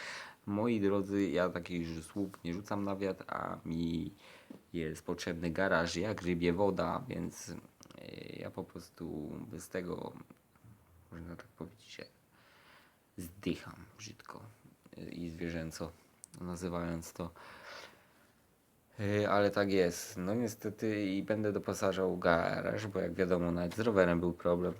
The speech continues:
w narzędzia, co będzie też dla mnie uproszczone przez to, że będziemy robili to po pół. A więc wracając do nonsensu,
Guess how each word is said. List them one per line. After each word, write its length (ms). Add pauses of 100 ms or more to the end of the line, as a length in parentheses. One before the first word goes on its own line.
(260)
w 160
narzędzia, 720 (500)
co 160
będzie 240
też 180
dla 140
mnie 140
uproszczone 520
przez 220
to, 160
że 120
będziemy 360
robili 360
to 140
po 160
pół. 720 (3250)
A 140
więc 260
wracając 580
do 80
nonsensu, 1080